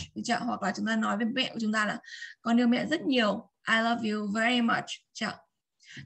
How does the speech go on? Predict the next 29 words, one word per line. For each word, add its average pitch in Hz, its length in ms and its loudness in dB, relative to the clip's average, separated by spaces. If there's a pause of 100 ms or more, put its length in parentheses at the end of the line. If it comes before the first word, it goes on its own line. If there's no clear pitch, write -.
Các - 60 4
bạn 285 140 6
để 185 80 2
ý 196 140 2
là 277 220 4
từ 196 240 2
love, 269 300 4 (240)
được 214 100 -8
chưa? 226 160 0 (320)
Không 330 240 -2
chỉ 233 240 2
dành 196 140 0
cho 233 160 0
tình 208 200 2
yêu 240 140 2
đâu 247 220 4
nhá, 262 220 2
không 277 140 -4
chỉ 190 240 -8
cho, - 180 -2 (140)
dành 208 200 -2
cho 226 120 -2
tình 202 160 0
yêu 220 80 0
nam 226 240 4
nữ 233 80 2
đâu 262 160 0
nhá, 226 160 2
chưa? 254 160 0